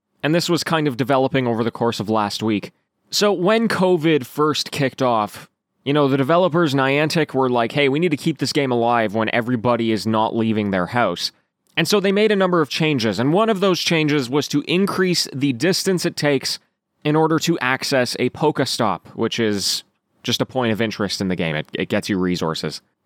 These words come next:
Well, not only was that a smart health decision, but it was also great for their business. Pokemon Go did better in twenty twenty than any other year, besides maybe the few weeks after it launched. But now,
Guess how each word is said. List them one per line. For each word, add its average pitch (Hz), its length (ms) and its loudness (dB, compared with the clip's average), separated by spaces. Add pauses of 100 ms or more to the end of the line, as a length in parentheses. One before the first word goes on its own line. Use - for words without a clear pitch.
Well, 175 260 2
not 196 220 2
only 185 260 2
was 147 220 2
that 143 240 0
a 139 100 2
smart 139 460 0
health 160 360 0
decision, 131 600 0
but 123 120 2
it 120 60 2
was 131 160 0
also 151 300 2
great 127 320 0
for 170 100 0
their 151 140 2
business. 127 440 0
Pokemon 131 380 0
Go 127 220 2
did 117 200 -2
better 131 300 2
in 135 80 0
twenty 135 240 0
twenty 131 320 0
than 117 160 0
any 131 260 2
other 127 220 2
year, 98 320 -2 (400)
besides 120 320 0
maybe 117 220 0
the 98 200 -4
few 120 200 0
weeks 107 240 0
after 98 280 0
it 71 60 -4
launched. 90 380 -4 (400)
But 180 140 0
now, 196 440 2